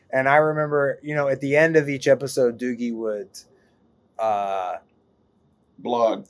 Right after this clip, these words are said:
Speaker 1: blog.
Speaker 2: <laughs>
Speaker 1: Yeah, yeah, he would journal. Journal, he would type journal entries.
Speaker 2: <laughs>
Speaker 1: And we had this, it wasn't a computer, it was just a word processor with, like, a, a monitor and a keyboard.
Speaker 2: Yeah, you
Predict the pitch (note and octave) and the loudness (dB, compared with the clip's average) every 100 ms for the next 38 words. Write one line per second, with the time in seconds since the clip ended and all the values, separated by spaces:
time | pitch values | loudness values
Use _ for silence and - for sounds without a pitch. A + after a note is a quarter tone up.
0 | - C3+ D#3 F#3 D3 G#2+ C3+ C3 C#3 F3 | -14 4 10 12 10 6 -2 -6 6 8
1 | F#3+ D#3 C#3 F3 F#3 D#3+ C#3+ D3 F3+ G3 | 8 4 2 4 6 4 2 6 6 6
2 | D3 A#2 A#2 _ D3 C3+ E3+ G3 G#3 F#3+ | 4 0 -6 _ -12 0 2 4 2 0
3 | E3 F#3+ E3 D#3+ - F3 G3 F#3 A3+ D#3 | -4 -4 -2 -4 2 4 4 2 -10 -10
4 | C#3 E3+ F3+ D3+ A#2 G#2+ G#2+ G#2+ G#2+ - | -2 -2 0 -4 -6 -12 -18 -16 -16 -16
5 | - A#2+ - B2 E3 D#3+ F3 G#3+ F#3+ F#3+ | -6 -6 -2 0 0 0 -4 -4 -2 -4
6 | D3+ D3+ C#3 - - - _ _ _ _ | -2 -4 -4 -4 -4 -8 _ _ _ _
7 | _ _ _ - C#3+ F#3+ F3 B2+ B2+ G#2 | _ _ _ -12 2 2 2 -4 -8 -12
8 | - E3 C#3 A#2 C3+ C#3 C3+ - F3 E3 | -2 -2 0 -4 -8 -10 -12 -6 -6 0
9 | C#3+ A2 B2 D#3 E3+ E3 F3 F3+ F3+ F#3+ | -2 0 -4 -2 0 0 0 -2 -2 -6
10 | F3+ C#3+ - A#2+ A2 G#2+ G#2 G2 _ _ | -4 -8 -2 -2 -2 -4 -4 -8 _ _
11 | _ - B2 B2 C3+ D3+ D#3 D#3+ D#3 C3+ | _ -6 -4 0 0 0 -2 -2 -2 -4
12 | C3+ D3+ D#3+ E3 E3 E3 D#3+ A#2 C#3+ C#3 | -6 -8 -6 -4 -4 -6 -6 -2 -2 -2